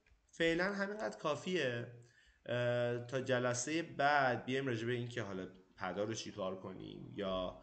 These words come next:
یه سری کارهای شلوغ پلوغ تر هم صحبت کنیم باهاتون. خیلی ممنون که به این جلسه، اه، توجه کردین. می‌خوام که نظراتتون رو برام کامنت کنین. اه، چه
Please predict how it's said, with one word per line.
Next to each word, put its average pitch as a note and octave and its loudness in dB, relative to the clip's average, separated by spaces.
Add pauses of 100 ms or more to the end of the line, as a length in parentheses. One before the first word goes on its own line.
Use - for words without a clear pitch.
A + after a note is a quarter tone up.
(280)
یه G#2+ -2
سری A#2+ -2
کارهای A2+ -2 (280)
شلوغ A#2+ -2
پلوغ A2+ -2
تر C#3 2
هم D3+ 0
صحبت D2+ -8
کنیم - -14
باهاتون. - -14 (400)
خیلی G3+ 2
ممنون E3 2
که D3+ -2
به D3 0
این D3 -2
جلسه، C3+ 2 (360)
اه، A2+ 2
توجه A#2 2
کردین. G#2+ 0 (300)
می‌خوام D3+ -4
که F#3 0
نظراتتون D#3 2
رو D3 -4
برام C3+ 2
کامنت C3+ 0
کنین. G#2+ -4 (300)
اه، B2 4
چه D3 2